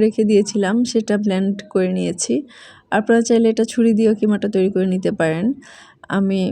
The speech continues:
ঝামেলাটা এড়াতে ব্লেন্ডার করে নিয়েছি। পরিমাণ মতো লবণ দিয়ে দিব, সেই সাথে দিয়ে দিব কিছু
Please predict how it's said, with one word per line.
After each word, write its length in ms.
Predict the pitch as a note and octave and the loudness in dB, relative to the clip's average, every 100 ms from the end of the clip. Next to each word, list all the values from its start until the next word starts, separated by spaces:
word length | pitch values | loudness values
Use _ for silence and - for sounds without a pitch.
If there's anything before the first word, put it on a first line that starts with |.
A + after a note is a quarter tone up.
| G#3+ | -4
ঝামেলাটা 580 | G#3+ G#3+ F#3+ F#3+ F#3 F#3 G3+ | -2 -2 0 0 0 0 0
এড়াতে 340 | F#3 F#3+ G3 A3+ D4+ - _ _ _ | 0 0 -2 -2 -4 -10 _ _ _
ব্লেন্ডার 420 | G3+ G3 F#3 F3+ F#3+ | -4 -2 0 0 0
করে 160 | F#3+ F#3 | 0 -2
নিয়েছি। 440 | E3 E3 F3+ - A#3+ E4 _ _ _ _ _ _ _ _ _ _ _ _ _ _ _ _ _ _ _ _ _ _ _ _ _ _ | -2 -4 -6 -4 -4 -4 _ _ _ _ _ _ _ _ _ _ _ _ _ _ _ _ _ _ _ _ _ _ _ _ _ _
পরিমাণ 320 | B3+ B3+ B3 B3 | 4 6 6 6
মতো 160 | B3 B3 | 4 4
লবণ 320 | A#3+ G3+ G#3 G#3+ | 2 4 4 4
দিয়ে 180 | G#3+ G#3 | 4 2
দিব, 200 | G3+ G#3 A3+ E4+ _ _ _ _ _ _ _ _ _ _ _ _ _ _ _ _ _ _ _ _ - - _ _ - | 2 2 2 0 _ _ _ _ _ _ _ _ _ _ _ _ _ _ _ _ _ _ _ _ -20 -20 _ _ -4
সেই 220 | - B3+ | 2 2
সাথে 260 | A#3+ A#3 B3 | 4 2 4
দিয়ে 200 | A3+ A#3 | 4 4
দিব 200 | G#3+ G3+ A3 D4 - _ _ _ _ _ _ _ _ _ _ _ _ _ - - - | 2 2 2 0 -8 _ _ _ _ _ _ _ _ _ _ _ _ _ -20 -12 -4
কিছু 280 | B3 - | -4 0